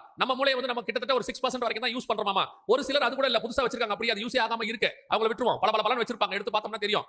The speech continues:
சிலர் இருக்காங்க, இந்த ஆறு பர்சன்ட் யூஸ் பண்ற மூளைக்கே என்ன பேச்சுன்றீங்க? அப்படியே அவருங்க, அவர் கால்குலேட் பண்ணா கரெக்டா சரியா தான் செய்வாரு. இவரை புடிச்சு, அவரை புடிச்சு மேல அப்படி வந்துடணும்.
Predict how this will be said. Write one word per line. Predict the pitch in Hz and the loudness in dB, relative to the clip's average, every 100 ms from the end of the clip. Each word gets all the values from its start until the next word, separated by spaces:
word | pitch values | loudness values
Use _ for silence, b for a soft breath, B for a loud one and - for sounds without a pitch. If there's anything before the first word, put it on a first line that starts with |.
| _ | _
சிலர் | - 233 233 | -2 0 2
இருக்காங்க, | 240 185 117 - | 2 2 0 -4
இந்த | 214 220 | 0 2
ஆறு | 226 277 285 | 4 4 4
பர்சன்ட் | 311 330 330 339 294 | 2 0 -2 -2 -2
யூஸ் | - | -2
பண்ற | 285 269 | 0 0
மூளைக்கே | 233 294 285 302 339 | 0 -2 0 0 0
என்ன | 233 262 320 - | 0 2 0 2
பேச்சுன்றீங்க? | 285 302 269 208 143 - - _ _ _ | -2 -2 -6 -2 -2 -2 -18 _ _ _
அப்படியே | - 269 339 | -2 2 2
அவருங்க, | 247 190 330 330 269 311 175 - - | 2 0 0 2 4 2 0 -2 -2
அவர் | 175 196 | 0 0
கால்குலேட் | - 302 349 311 | 0 -2 2 0
பண்ணா | 302 370 - | 2 0 0
கரெக்டா | 208 320 - - | 2 2 2 -2
சரியா | - 220 349 311 | 2 0 2 0
தான் | 427 - | 2 0
செய்வாரு. | 254 196 151 - - | 0 2 2 -2 -8
இவரை | 196 196 | 0 2
புடிச்சு, | 302 - | 2 2
அவரை | 381 226 240 | 4 4 2
புடிச்சு | 349 349 359 | 2 0 0
மேல | 339 | 0
அப்படி | 277 233 | -2 -2
வந்துடணும். | 247 285 196 | 0 0 -2